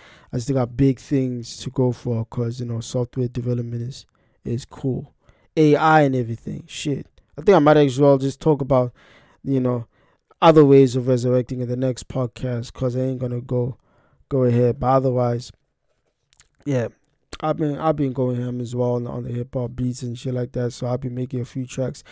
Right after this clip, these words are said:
Right now, after this, you will hear, like, possibly one of my, one of my best beats that I made. It's called Shining Through, um, and it's blessed. I gotta say, I, I, I actually can't wait to show you more of this shit. Might actually make a, a beat tape.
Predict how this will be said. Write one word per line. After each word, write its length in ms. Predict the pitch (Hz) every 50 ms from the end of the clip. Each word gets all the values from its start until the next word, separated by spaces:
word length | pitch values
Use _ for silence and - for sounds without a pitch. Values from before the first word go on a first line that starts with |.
| - - - - - _ -
Right 240 | - 147 165 175 175
now, 220 | 175 180 175 175 175
after 180 | 170 165 160
this, 260 | 151 170 170 156 -
you 80 | - 175
will 120 | 156 147
hear, 280 | 131 135 160 170 170 156
like, 300 | 147 143 135 131 120 -
possibly 400 | - 156 151 143 135 139 139 131
one 160 | 135 135 135
of 100 | 135 127
my, 300 | 123 131 147 160 156 147
one 480 | 135 151 - - 123 139 143 139 131 131
of 80 | 127
my 200 | 123 135 143 151
best 320 | 151 135 143 135 127 117 123
beats 220 | 135 127 127 127
that 100 | 131 127
I 120 | 127 120 120
made. 380 | 123 123 127 131 139 135 - - - _ _ _ _ _ _
It's 160 | 143 135 -
called 260 | - 143 143 139 123
Shining 360 | - - 156 147 147 147 143
Through, 400 | 127 - - 175 185 156 147 160 - _ _ _ _ _ _ _ _ -
um, 400 | 147 147 139 135 131 127 123 123 - -
and 160 | 147 139 143
it's 140 | 143 139 131
blessed. 580 | 139 170 190 190 160 123 - - - - _ _ _
I 100 | 165 156
gotta 280 | 147 156 151 156 151 135
say, 260 | - - 170 165 151
I, 100 | 135 131
I, 320 | 135 - 151 139 139 139 - -
I 120 | 143 139
actually 240 | 147 147 139 - 147
can't 320 | - - - 147 147 135 135
wait 300 | 135 151 156 151 143 - _ _ _ _ _ _ _ _ _ _ _ _ -
to 100 | - 123
show 200 | - 160 160 160
you 120 | 147 143
more 280 | 135 139 156 170 175 165
of 100 | 147 147
this 140 | 139 123 120
shit. 360 | - - 127 123 139 - -
Might 240 | - 131 139 147 151
actually 280 | 143 131 - - 147
make 240 | 139 139 139 131 -
a, 180 | 143 131 131 139
a 60 | 123
beat 280 | 120 127 147 151 -
tape. 280 | - - 139 139 -